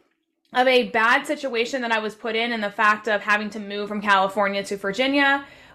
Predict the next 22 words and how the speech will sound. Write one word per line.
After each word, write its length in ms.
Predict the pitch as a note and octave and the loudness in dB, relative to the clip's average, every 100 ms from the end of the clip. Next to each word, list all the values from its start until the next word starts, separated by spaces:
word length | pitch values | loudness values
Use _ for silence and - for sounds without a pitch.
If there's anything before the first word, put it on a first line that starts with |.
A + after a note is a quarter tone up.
| - | 0
like, 220 | A3+ G#3+ - _ | 0 0 -8 _
where 340 | A3+ B3+ D4 F4+ | 0 6 6 6
can 100 | F#4+ | 2
I 140 | F4+ | 2
find 260 | D4 C4 B3+ | 4 4 4
my 120 | A3 | 2
happiness? 540 | G#3+ G3 G3+ E3 C#3 | 0 -2 -2 -6 -4
I 140 | - A#3 | -2 0
think 240 | E4 D4 | 0 0
most 380 | B3 C#4+ F#4+ F#4+ | 2 4 2 0
of 80 | F4+ | 2
my 140 | D4 | 2
time 360 | D4 B3+ B3 A3+ | 2 0 0 -2
is 100 | G#3+ | -6
spent, 520 | - A3+ A3 A#3+ - _ _ _ | -2 -2 -2 -6 -20 _ _ _
uh, 360 | G#3+ G#3+ G#3 G3 | 4 6 6 4
in 540 | - A3+ G#3+ G#3+ G#3 - _ | 2 2 2 -2 -4 -10 _
a 80 | A#3 | -8
fair 300 | - C#4 D#4 | 2 6 8
amount 220 | E4 D#4+ | 8 6
of 60 | D#4 | 4
pain 560 | C#4 B3 A3 A3 A3 | -2 -4 -4 -6 -8